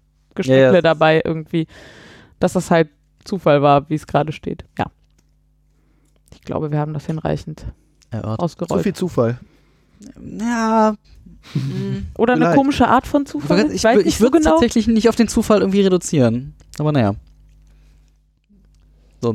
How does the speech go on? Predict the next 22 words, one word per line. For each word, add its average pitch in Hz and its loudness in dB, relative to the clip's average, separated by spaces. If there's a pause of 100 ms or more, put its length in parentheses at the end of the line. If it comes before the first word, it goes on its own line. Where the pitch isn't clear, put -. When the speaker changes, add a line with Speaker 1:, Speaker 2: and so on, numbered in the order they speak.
(100)
Speaker 2:
sind 160 0
wir 349 4
Speaker 1:
Ich - -6
würde 302 2 (260)
total 247 2
gern 220 2
noch 220 2
loswerden, 214 2
dass, 196 0
äh, 190 2
mich, 202 -2
äh, 214 -2
Feedback - 0
interessieren 220 0
würde, 196 2 (520)
was - 0 (760)
ihr 185 4 (100)
Hörer 247 4
euch 196 -2
eigentlich 185 -2
von 170 0 (840)
diesem 175 -4